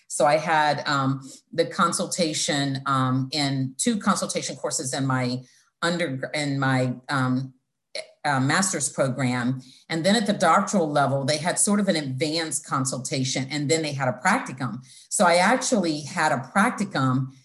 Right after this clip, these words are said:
at a school, and that was really kind of my first, uh, actually doing it, 'cause, you know, when you're studying it, it's, like, very abstract. And so I worked in a school for severe and profoundly disabled, um, individuals. And it was, like, the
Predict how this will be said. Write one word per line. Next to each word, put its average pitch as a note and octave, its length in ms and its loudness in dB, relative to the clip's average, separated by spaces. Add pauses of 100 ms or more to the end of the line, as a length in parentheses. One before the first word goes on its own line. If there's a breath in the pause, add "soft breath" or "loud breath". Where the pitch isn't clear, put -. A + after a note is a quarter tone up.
(160 loud breath)
at D#3+ 140 2
a D3+ 60 2
school, F#3+ 520 2
and C3+ 120 0
that E3 80 0
was E3+ 180 -4
really F3 280 2
kind D#3 200 -2
of D3+ 80 -2
my C#3 320 -2 (540 soft breath)
first, F3+ 560 2
uh, C3 300 2 (100)
actually D#3 400 0
doing C#3+ 400 0
it, C3 160 0
'cause, C3+ 140 -2
you D#3+ 80 -2
know, D3+ 140 0
when C#3+ 140 0
you're C#3 100 -2
studying D3+ 500 2
it, C3+ 120 2
it's, B2+ 220 -2
like, C3 260 0
very C#3 380 0
abstract. B2+ 720 -2 (560 soft breath)
And D#3+ 260 0
so F3 120 4
I E3 80 6
worked G#3 380 4
in A3 80 6
a F3+ 40 4
school D3 460 0
for C#3 420 0
severe D#3 460 0
and E3 100 -2
profoundly D3 560 -2
disabled, C3 840 -2
um, C3 340 2
individuals. C#3 760 -2 (440 soft breath)
And F3+ 100 2
it G3 40 8
was, G#3+ 160 4
like, A#3 260 0
the D#3 240 -4